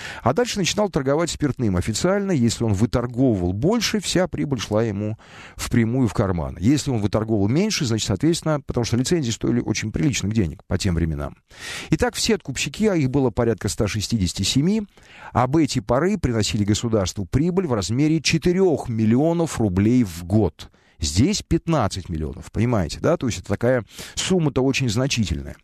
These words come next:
Что ещё любопытно? Собственно говоря, построить хотели не в том месте, где сейчас стоит храм, а на Воробьёвых горах. Почему? Ну, потому что это самая высокая точка Москвы в пределах Старой Москвы. Это приблизительно восемьдесят метров над уровнем реки.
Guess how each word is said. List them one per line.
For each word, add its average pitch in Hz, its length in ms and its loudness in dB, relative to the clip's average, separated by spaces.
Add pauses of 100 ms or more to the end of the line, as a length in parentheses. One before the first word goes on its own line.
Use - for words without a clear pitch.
(120)
Что - 180 2
ещё 151 300 2
любопытно? 87 600 -2 (600)
Собственно 127 320 -2
говоря, 139 360 2 (320)
построить 151 480 2
хотели 143 400 2
не 160 100 0
в - 80 -2
том 185 240 2
месте, 113 240 0
где 101 140 0
сейчас 123 320 0
стоит 104 280 0
храм, 92 320 0 (840)
а 196 220 2
на 208 140 0
Воробьёвых 123 500 2
горах. 90 400 -2
Почему? 123 460 0
Ну, 147 100 -2
потому 151 320 -2
что - 120 -4
это 110 120 0
самая 107 340 0
высокая 92 400 0
точка 90 300 -4
Москвы 101 360 0
в - 60 -6
пределах 143 360 2
Старой 127 320 0
Москвы. 120 400 -2
Это 90 120 -4
приблизительно 90 600 0
восемьдесят 92 680 -2
метров 101 400 -2
над 90 240 -2
уровнем 82 420 2
реки. 170 440 2